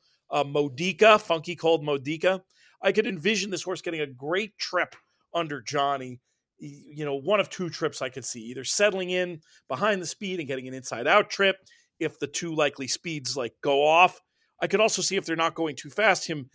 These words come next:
sort of just flopping outside and getting that classic J R V, typically on the dirt trip, and having that working out. So really the nine and the four are the ones I like the best. The big fave, and I'm curious to get your opinion on this big fave, is the three, Triple Espresso.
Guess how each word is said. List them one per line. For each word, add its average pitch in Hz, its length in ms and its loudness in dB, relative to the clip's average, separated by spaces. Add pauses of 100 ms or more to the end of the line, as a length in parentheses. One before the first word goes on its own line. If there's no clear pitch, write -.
(140)
sort 180 180 -2
of 151 60 -8
just - 180 -8
flopping 160 380 0
outside 147 400 2
and 127 100 -6
getting 139 200 -2
that 123 180 -2 (440)
classic 147 520 2
J 147 140 4
R 139 160 2
V, 139 160 -4
typically 135 360 -6
on 120 140 -6
the 120 60 -6
dirt 160 360 -2
trip, 113 300 -4 (300)
and 127 100 -8
having 117 260 -2
that 151 260 4 (300)
working 123 440 -4
out. 104 240 -8 (400)
So - 120 -6
really 294 220 4
the 185 100 -2
nine 170 300 4
and 165 40 -4
the 156 60 0
four 156 220 0
are - 20 0
the 139 80 -2
ones 135 220 -8
I 135 40 -2
like 131 200 -4
the 139 80 -10
best. 127 220 -6
The 185 60 -6
big 214 220 0
fave, 170 320 4
and 160 80 -8
I'm 143 60 -8
curious 160 260 -4
to - 60 -16
get 156 100 -8
your 139 120 -6
opinion 185 280 -4
on 131 80 -2
this 117 120 -12
big 131 180 -8
fave, 147 200 -4
is 170 140 -2
the 143 80 -16
three, 147 440 -4 (340)
Triple 139 260 -2
Espresso. 180 720 6